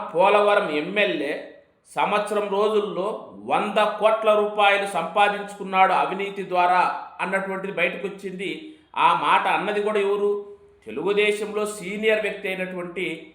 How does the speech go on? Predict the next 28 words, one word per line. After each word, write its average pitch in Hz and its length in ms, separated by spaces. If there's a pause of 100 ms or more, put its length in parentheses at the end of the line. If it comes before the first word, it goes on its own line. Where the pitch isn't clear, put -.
(240)
దేవినేని 180 580
ఉమా 190 300
గారు 208 200
కదా 190 160
ఆ 190 120
మాట 190 200
అన్నది. 196 280 (1000)
అదేవిధంగా 196 680 (300)
యలమంచిలకు 208 640
సంబంధించిన 190 600 (640)
ఎమ్మెల్యే, 190 420 (140)
ఆయన 165 160 (120)
సోదరులు 180 440
అక్కడ 160 280
చేస్తున్నటువంటి 175 720
దందా 147 240 (100)
గురించి 180 340
బయటకు 160 280
వచ్చింది 170 360
కూడా 160 220 (640)
జనసేన 165 420
వాళ్ళు 196 220
బయటపెట్టిందే 196 640
కదా. 196 160 (580)
అదేవిధంగా 196 520
ఉత్తరాంధ్రకు 214 540
సంబంధించిన 208 460
ఒక 196 140